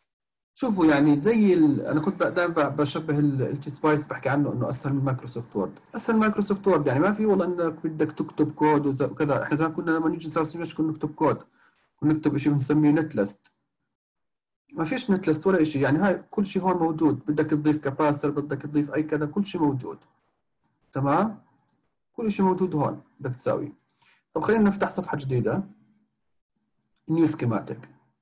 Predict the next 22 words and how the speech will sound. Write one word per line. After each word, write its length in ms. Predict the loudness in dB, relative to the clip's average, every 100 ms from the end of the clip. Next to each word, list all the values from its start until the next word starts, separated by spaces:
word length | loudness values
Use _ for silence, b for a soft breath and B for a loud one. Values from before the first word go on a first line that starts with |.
| -2
هاي 120 | 2
نيو 160 | 4 2
سكيماتيك. 600 | -2 -6 -6 -12 -20 -20 _ _ _ _ _ _ _ _ _ _ _ _ _ _ _ _ _ _ _
تمام؟ 460 | 0 2 2 -2 -14 b b b b _ _ _ _ _ _
فمثلًا 420 | 2 2 4 4
بدي 340 | 4 4 2
أد-، 140 | 0 0
بدي 240 | 0 2
أحط 180 | 0 0
كومبوننتس. 760 | 0 2 2 2 0 -6 -16 -20 _ _ _ _ _ _
بإمكانك 400 | -6 0 0 2
طبعًا 160 | 2 4
أنت 140 | 2
تيجي 240 | -2 0 4
من 120 | 4
هون، 360 | 4 2 -2 -12 -20 _ _ _ _ _ _ _ _ -6
كومبوننت، 580 | -2 2 2 2 0 -6 _ _ -2
أو 80 | 0
بتيجي 300 | 0 2 4
هون 160 | 4
من 120 | 0
إيديت، 380 | -2 -2 -2 -4